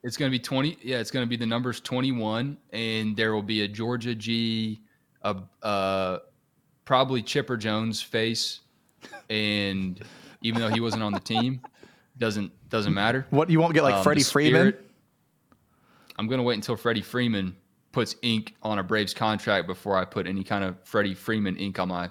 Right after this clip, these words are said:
Speaker 2: Maybe,
Speaker 1: flesh.
Speaker 2: like, a, a pearl necklace somewhere on the tattoo?
Speaker 1: Just a Jock Peterson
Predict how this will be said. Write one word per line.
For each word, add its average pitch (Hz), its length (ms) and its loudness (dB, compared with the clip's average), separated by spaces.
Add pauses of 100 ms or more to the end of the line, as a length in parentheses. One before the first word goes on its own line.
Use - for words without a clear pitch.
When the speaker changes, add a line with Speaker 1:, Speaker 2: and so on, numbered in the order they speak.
Speaker 2:
Maybe, 127 220 4
Speaker 1:
flesh. 139 180 4
Speaker 2:
like, 127 200 2
a, 110 40 4
a 113 40 0
pearl 127 400 2
necklace 117 640 2
somewhere 127 460 4
on 123 180 4
the 120 80 4
tattoo? 135 640 2 (760)
Speaker 1:
Just 127 280 4
a 110 80 6
Jock 120 400 4
Peterson 120 680 0